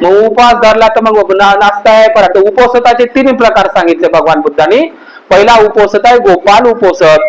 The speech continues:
जसा एखादी गुई रा-, गुराखी, अ, गुई राखी काय करतो, किंवा जो गोपालक असतो, गाईचं पालन करतो, तो काय करतो, उद्याला गाई कुठं न्यायच्या आहे चाराला, भरभक्कम हिरवागार चारा कुठं आहे, पाणी कुठं आहे, तर आदल्या दिवशीच ठरवून ठेवतो. कोण?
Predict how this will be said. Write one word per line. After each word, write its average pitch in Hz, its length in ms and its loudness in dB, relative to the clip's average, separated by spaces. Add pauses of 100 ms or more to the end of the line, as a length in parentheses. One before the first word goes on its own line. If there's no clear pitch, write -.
(240)
जसा 190 260 2
एखादी 226 380 2
गुई 214 240 0
रा-, 233 160 4
गुराखी, 190 800 0 (240)
अ, 151 40 -2
गुई 147 340 2
राखी 214 240 0
काय 220 180 2
करतो, 247 540 2 (280)
किंवा 208 260 2
जो 226 340 2
गोपालक 247 560 2
असतो, 226 220 0
गाईचं 202 320 2
पालन 202 360 2
करतो, 170 380 0
तो 214 140 0
काय 226 200 2
करतो, 269 580 0 (880)
उद्याला 233 360 2
गाई 240 340 0
कुठं 240 460 -2
न्यायच्या 247 380 0
आहे 247 120 4
चाराला, 214 680 2
भरभक्कम 196 600 0
हिरवागार 202 480 2
चारा 202 280 2
कुठं 196 300 -2
आहे, 202 160 4
पाणी 202 380 0
कुठं - 220 0
आहे, 214 80 2
तर - 100 0
आदल्या 208 320 0
दिवशीच 262 320 -2
ठरवून 233 300 0
ठेवतो. 196 300 2
कोण? 330 360 0